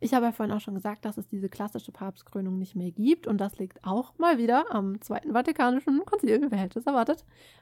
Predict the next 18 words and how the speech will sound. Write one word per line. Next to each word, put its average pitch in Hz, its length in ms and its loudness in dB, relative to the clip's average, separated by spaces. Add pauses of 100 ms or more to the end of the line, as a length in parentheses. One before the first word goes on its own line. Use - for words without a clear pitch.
(100)
Papst 269 380 0
Paul 247 200 2
der 269 120 4
Sechste - 340 -2
taucht - 300 -10
mal 185 100 -6
wieder 185 180 -2
auf. 302 240 2 (500)
Denn 240 180 4
er 294 320 4
war 254 120 2
der 233 120 0
letzte 220 340 -2
Papst, - 380 -10
der 202 60 -6
damit 190 340 -8
gekrönt 196 480 -6
wurde. 277 280 -2